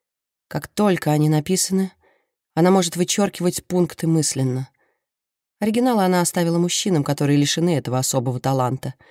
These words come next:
И всё равно, наблюдая за проносящимися мимо пригородами Борнмута,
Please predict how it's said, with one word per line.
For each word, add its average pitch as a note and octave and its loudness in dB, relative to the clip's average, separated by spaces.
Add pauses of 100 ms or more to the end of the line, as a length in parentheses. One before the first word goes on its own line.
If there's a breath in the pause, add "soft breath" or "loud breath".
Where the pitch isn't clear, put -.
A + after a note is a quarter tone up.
(520 soft breath)
И D#3+ -6
всё F3+ -2
равно, F3 2 (260 loud breath)
наблюдая D#3+ 2
за D3 -4
проносящимися D#3 -2
мимо E3 2
пригородами D3 -2
Борнмута, D#3 0